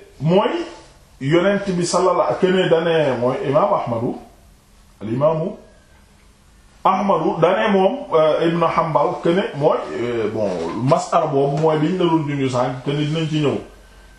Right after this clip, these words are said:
Mooy le fait que mu gis ne imaamam di imaam Ahmad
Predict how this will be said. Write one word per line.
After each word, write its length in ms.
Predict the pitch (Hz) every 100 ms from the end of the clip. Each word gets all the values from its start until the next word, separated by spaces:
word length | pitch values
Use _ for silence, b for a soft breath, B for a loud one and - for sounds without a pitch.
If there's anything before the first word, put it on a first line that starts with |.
| b - -
Mooy 400 | 139 208 240 269 - 139
le 220 | 165 233
fait 280 | - 285 -
que 60 | 254
mu 200 | 233 196
gis 220 | 226 208
ne 60 | 196 202
imaamam 440 | 196 185 151 160
di 80 | 170
imaam 280 | 190 196 -
Ahmad 300 | 160 127